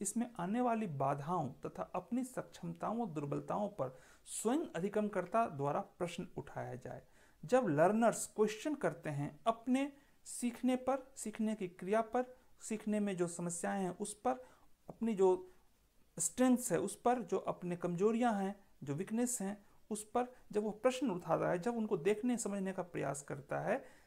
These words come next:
सीखने के विषय वस्तु के साथ साथ, तब यह प्रक्रिया होती है।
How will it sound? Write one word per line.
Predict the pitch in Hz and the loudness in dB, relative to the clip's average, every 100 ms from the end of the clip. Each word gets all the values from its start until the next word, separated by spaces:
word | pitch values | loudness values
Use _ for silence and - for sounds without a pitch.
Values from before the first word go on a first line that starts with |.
| - | -10
सीखने | - 226 214 | -6 0 0
के | 226 | 2
विषय | 180 160 160 | 2 2 -2
वस्तु | 156 - 233 | -2 -6 -10
के | 359 | -8
साथ | - - 147 - | -2 2 2 0
साथ, | - 127 - - - - - | -10 -10 -10 -14 -20 -20 0
तब | 262 247 | 2 2
यह | 175 202 | 0 -2
प्रक्रिया | 233 - - 143 135 160 | -4 -8 -8 -6 -4 -4
होती | 190 143 123 120 | -4 -8 -10 -12
है। | 123 123 | -12 -12